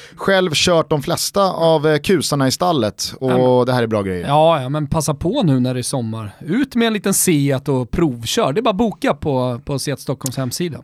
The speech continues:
Speaker 1: Följ dem också på sociala medier. Där heter de Seat Stockholm. Får man all information om nyheter och uppdateringar och så vidare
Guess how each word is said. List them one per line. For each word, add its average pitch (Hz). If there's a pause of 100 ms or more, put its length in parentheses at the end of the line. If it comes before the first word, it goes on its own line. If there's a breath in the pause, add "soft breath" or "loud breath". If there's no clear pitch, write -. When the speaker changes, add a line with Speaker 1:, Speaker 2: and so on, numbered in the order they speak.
(120)
Speaker 1:
Följ 226
dem 226
också 202
på 170
sociala 160
medier. 160
Där 151
heter 143
de 139
Seat 135
Stockholm. 113
Får 170
man 160
all 131
information 135
om 123
nyheter 113
och 113
uppdateringar 101
och 101
så -
vidare 101